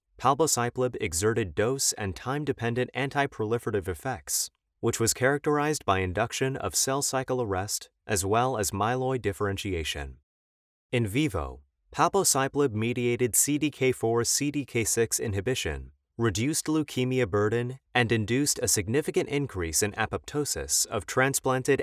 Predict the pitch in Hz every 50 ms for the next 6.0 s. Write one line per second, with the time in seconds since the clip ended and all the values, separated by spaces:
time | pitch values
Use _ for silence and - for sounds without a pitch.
0 | - - 135 151 151 147 151 151 - - 135 135 123 110 107 110 113 113 107 104
1 | 104 113 - 123 - 113 113 117 131 139 143 113 104 107 113 110 110 107 110 107
2 | 95 - 104 107 110 - 127 120 110 107 98 - - 170 175 156 107 87 78 -
3 | - 85 73 69 67 69 71 - - - _ - - 123 113 - 139 147 151 143
4 | - - 101 80 113 127 147 156 - 165 151 - - - 123 120 131 131 120 -
5 | - 120 107 - - 104 101 95 90 82 76 73 69 69 65 65 - - -